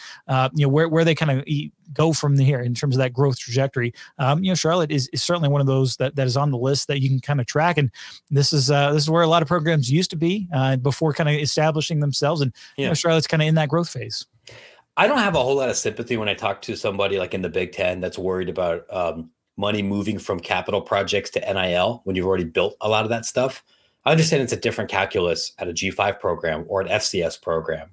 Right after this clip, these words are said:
Speaker 2: or below that, or maybe you haven't. And, and it's not like you're necessarily trying to build opulent things. It may be literal human capital. So it's gonna require, no matter what, a lot of selling. I, I am not gonna sit here and say, like,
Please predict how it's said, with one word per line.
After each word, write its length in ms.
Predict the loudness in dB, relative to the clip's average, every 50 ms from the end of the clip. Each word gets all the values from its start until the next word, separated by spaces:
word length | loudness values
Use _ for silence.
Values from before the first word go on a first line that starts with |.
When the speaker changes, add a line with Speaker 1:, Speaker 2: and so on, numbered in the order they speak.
| _ _
Speaker 2:
or 140 | -6 -6
below 360 | -4 -4 -2 2 4 4 4 4
that, 300 | 2 0 -2 -2 -6 -10 -20 _ _ _ _ -4
or 60 | -2
maybe 200 | -2 0 -2 -2
you 100 | -4 -4
haven't. 480 | -4 -4 -6 -6 -6 -8 -14 -16 -18 _ _ _ _ _ _ _ _ _ _ _ _ -14 _ -2
And, 220 | 0 0 0 -2
and 140 | -2 -2 -2
it's 140 | -2 -2 -2
not 140 | -2 -2 -2
like 120 | -4 -4
you're 80 | -2 -2
necessarily 560 | -2 -2 -2 -2 -2 0 0 0 0 0 -2
trying 220 | -2 -4 -6 -4 -4
to 60 | -4
build 240 | -2 -2 -4 -4 -4 -4
opulent 480 | -4 -4 -2 -2 -2 -2 -2 -4 -4
things. 480 | -4 -4 -4 -4 -4 -6 -4 -6 -6 -6 -10 _ -20 -20 -20 _ _
It 120 | -2 0
may 180 | 2 2 0 0
be 280 | 0 -2 -2 -2 -4 _
literal 240 | -4 -2 0 0 -2
human 260 | 0 0 0 0 0
capital. 400 | 0 -2 -2 -4 -4 -10 -14 -6
So 100 | -2 -2 -2
it's 100 | -2 0
gonna 160 | 0 0 2
require, 560 | 0 0 0 0 0 2 2 2 0 -2 -4 _ _
no 40 | 0
matter 200 | 0 2 2 2
what, 360 | 2 2 2 2 0 -4 _ _ _ _ _ _ _ _
a 40 | 0
lot 160 | 2 2 2
of 60 | 2
selling. 440 | 0 0 0 0 -2 -2 -4 -12 -16 _ _ _ _
I, 220 | 0 0 0 0 0
I 200 | 2 2 4 4 2 2 2 0
am 80 | 0
not 160 | 0 0 -2
gonna 140 | -2 -2 -2
sit 180 | 0 0 0 0
here 100 | 0 -2
and 100 | -2 -2
say, 100 | -2 -2
like, 180 | -2 -2 -4